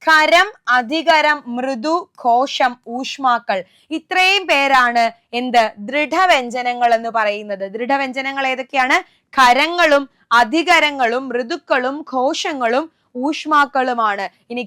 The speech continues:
ഖരങ്ങൾ ആരൊക്കെയാണെന്ന് ചോദിച്ചു കഴിഞ്ഞാൽ ഖരം എന്ന് പറയുന്നത്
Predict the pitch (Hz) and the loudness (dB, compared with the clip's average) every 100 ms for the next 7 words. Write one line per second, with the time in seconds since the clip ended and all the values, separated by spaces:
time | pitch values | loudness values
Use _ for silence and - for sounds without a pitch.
0 | 262 233 233 320 415 427 320 285 285 - | -2 2 2 0 2 4 4 4 2 -2
1 | 294 247 247 254 247 233 233 220 285 233 | 2 2 0 -6 -10 -8 -10 -10 -4 -4
2 | 208 208 208 208 - _ - 262 254 339 | -4 -6 -4 -4 -6 _ 0 4 6 4
3 | 359 277 262 240 226 226 226 226 | 0 -2 0 2 0 -2 -12 -12